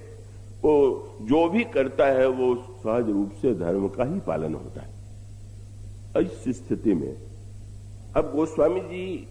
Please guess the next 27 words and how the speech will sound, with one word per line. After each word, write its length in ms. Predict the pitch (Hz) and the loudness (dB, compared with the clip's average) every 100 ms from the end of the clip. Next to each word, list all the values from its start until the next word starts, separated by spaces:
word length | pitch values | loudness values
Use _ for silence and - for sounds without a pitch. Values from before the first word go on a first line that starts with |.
| - | -6
के 120 | 156 160 | 0 0
सामने 520 | - 143 147 175 170 | 2 4 6 6 4
जो 180 | 151 160 | 4 4
एक 220 | 160 156 | 2 -2
स्थिति 600 | - - - - - 107 | -14 -14 -12 -8 0 0
है, 460 | - - - - - - - - - - - - - - - | 0 -6 -12 -12 -12 -14 -14 -14 -14 -14 -14 -14 -14 -2 4
और 100 | 147 | 4
इसका 260 | - 180 | 4 -4
समाधान 720 | 185 - 131 127 123 139 - - | -4 -2 0 2 2 2 2 4
देने 280 | 143 165 | 4 4
के 220 | 165 - 156 | 0 0 4
लिए 180 | 160 | 6
जिस 340 | 135 127 147 - | 4 0 -6 -2
तरह 220 | 147 165 | 2 2
से 160 | 160 165 | 2 2
उन्होंने 600 | 131 127 147 156 180 175 - - - - | 6 8 8 6 2 0 -6 -14 -14 -2
सीता 300 | 131 131 160 | 0 4 4
जी 220 | 160 160 | 4 2
और 160 | 160 156 120 | 4 4 2
भगवान 440 | 104 110 127 151 | -2 2 4 6
राम 300 | 147 143 147 | 6 4 4
के 160 | 151 143 | 2 0
इस 60 | |
चरित्र 500 | 127 - 120 139 - | -2 0 0 0 -4
को 180 | - 143 | 0 2
प्रस्तुत 540 | 127 104 110 - 196 190 | 2 2 0 2 2 2
किया, 320 | - 95 | -6 -4